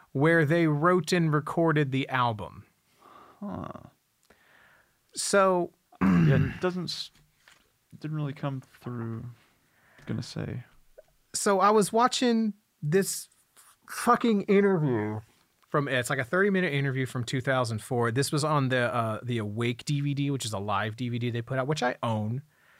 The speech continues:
Speaker 1: And I was watching this interview, and s-, some things that struck me, there were several things, and I'm, I'm gonna go back and forth between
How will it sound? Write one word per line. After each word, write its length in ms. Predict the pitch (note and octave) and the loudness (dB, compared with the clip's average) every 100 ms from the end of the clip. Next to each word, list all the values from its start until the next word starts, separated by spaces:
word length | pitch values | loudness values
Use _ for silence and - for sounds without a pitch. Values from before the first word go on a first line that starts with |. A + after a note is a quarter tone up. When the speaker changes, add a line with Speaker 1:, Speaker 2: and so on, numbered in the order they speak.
| - - _ _ _ _ _ _ - | -20 -20 _ _ _ _ _ _ -2
Speaker 1:
And 240 | C#3 B2+ | 0 2
I 80 | C#3 | 2
was 140 | C#3 - | 0 0
watching 260 | E3 F3 | -2 0
this 160 | F3+ D3+ | 0 0
interview, 580 | D3 C#3 B2 A#2+ A#2 B2+ - _ _ _ _ _ _ _ - | 0 0 0 0 -2 -4 -8 _ _ _ _ _ _ _ -2
and 640 | C#3 C3 B2+ B2 A#2+ A#2+ - _ _ _ _ _ | 0 2 0 0 -2 -4 -8 _ _ _ _ _
s-, 1600 | - - - - - - - - - - - - - - - - | -8 -4 -4 -4 -6 -8 -10 -12 -12 -14 -14 -14 -14 -14 -14 -6
some 340 | F3 E3+ D#3+ D3+ | 0 2 2 0
things 720 | - A3+ A#3+ A3+ G#3+ F#3 - - | 0 0 2 2 0 -2 -6 -8
that 260 | D3+ D#3 D3+ | -4 -4 -4
struck 880 | - - - - - G#3 G3 - - | -10 -8 -4 -6 -4 0 0 -2 -6
me, 560 | C#3+ B2+ B2 A#2+ A#2+ - - _ _ _ _ | -2 0 0 0 -2 -6 -12 _ _ _ _
there 120 | E3 | 2
were 60 | F3+ | 4
several 360 | G#3+ G3 F3+ | 4 4 4
things, 300 | D3+ A2+ G#2+ | 2 -2 0
and 100 | C3+ | 0
I'm, 80 | D3 | 2
I'm 140 | D3+ C#3+ | 2 0
gonna 100 | C#3 | 0
go 280 | - D#3+ | 0 0
back 280 | D#3 D3+ C#3 | 2 2 2
and 120 | C3+ | -2
forth 460 | A#2 C3+ A2+ G#2+ - - | -2 -2 -2 -4 -8 -8
between 600 | A#2+ - B2+ A2+ A2 | -8 -4 -2 -2 -4